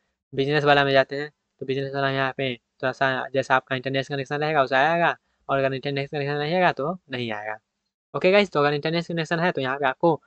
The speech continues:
बहुत सारा built in आ जाएगा seat, तो वहाँ पे आप उसका यूज़ कर सकते हैं। okay guys, उसके बाद ये हो गया, यहाँ पे, यहाँ पर भी देख सकते हैं बहुत सारा दिया गया है, तो यहाँ पे आप कोई सा भी यूज़ कर सकते हैं, ठीक है। जिस भी प्रकार का आपको चाहिए होगा उस प्रकार से आप उस पर क्लिक करके,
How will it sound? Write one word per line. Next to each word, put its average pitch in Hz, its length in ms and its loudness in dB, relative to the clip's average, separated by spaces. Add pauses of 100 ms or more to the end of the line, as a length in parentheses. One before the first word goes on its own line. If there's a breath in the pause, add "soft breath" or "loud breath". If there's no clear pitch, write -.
(180)
बहुत 143 200 0
सारा 160 180 2
built 139 240 -2
in 165 120 -2
आ 160 100 -4
जाएगा 175 340 2 (360)
seat, 180 260 2 (100)
तो 139 60 -2
वहाँ 135 160 2
पे 143 100 0
आप 139 120 2
उसका 185 180 0
यूज़ 135 240 2
कर 123 120 -2
सकते - 280 -6
हैं। 117 120 -14 (680)
okay 185 200 4
guys, 196 240 2
उसके 170 260 2
बाद 117 240 6 (420)
ये 156 100 0
हो 170 100 4
गया, 190 160 0 (1000)
यहाँ 135 140 2
पे, 147 80 -2
यहाँ 143 180 4
पर 156 120 4
भी 147 100 4
देख 143 120 2
सकते 147 200 -2
हैं 139 60 0
बहुत 135 180 0
सारा 139 200 4
दिया 139 220 2
गया 143 120 2
है, 131 60 -2
तो 139 120 -12
यहाँ 135 120 -2
पे 160 120 -2
आप 135 360 4
कोई 143 180 0
सा 143 140 0
भी 180 200 0 (340)
यूज़ 147 220 -2
कर 135 120 0
सकते 113 300 -4
हैं, 110 80 -14
ठीक - 480 -18
है। 175 80 4
जिस 139 160 -2
भी 151 80 2
प्रकार 139 260 2
का 139 80 2
आपको 139 180 2
चाहिए 139 220 2
होगा 156 120 4
उस 127 120 0
प्रकार 131 260 2
से 139 120 0
आप 131 100 -2
उस - 80 -14
पर 147 120 -6
क्लिक 151 240 -4
करके, 180 340 0